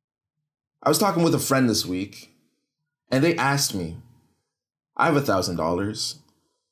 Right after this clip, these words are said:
Is this enough money to invest?" I know a lot of people go through this. They don't know when to invest, how much they need,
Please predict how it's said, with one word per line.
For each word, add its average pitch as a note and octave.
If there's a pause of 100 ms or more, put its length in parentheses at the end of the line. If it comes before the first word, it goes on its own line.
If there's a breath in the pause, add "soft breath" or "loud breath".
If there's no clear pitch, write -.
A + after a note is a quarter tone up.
(140)
Is C3
this A3
enough D#3
money A#2
to A2
invest?" E2 (1500)
I A#2
know D3
a -
lot C#3+
of C#3
people C3
go A#2
through B2+
this. C#3
They B2
don't A#2+
know A2
when G#2+
to A#2
invest, A2
how G#2
much G2+
they G2
need, A2+